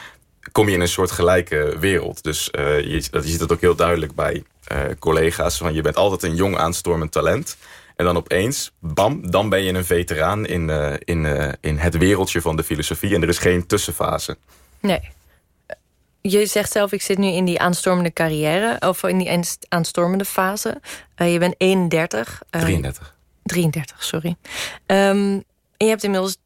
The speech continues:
Speaker 2: drie carrières gehad. Rapper, consultant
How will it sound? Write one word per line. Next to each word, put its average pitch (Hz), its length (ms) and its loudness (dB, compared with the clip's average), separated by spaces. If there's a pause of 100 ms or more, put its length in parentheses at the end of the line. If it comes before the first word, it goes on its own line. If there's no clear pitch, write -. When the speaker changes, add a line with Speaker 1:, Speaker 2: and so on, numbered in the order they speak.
Speaker 2:
drie - 220 -4
carrières 175 540 0
gehad. 143 260 -6
Rapper, 165 540 -2 (1200)
consultant 175 720 0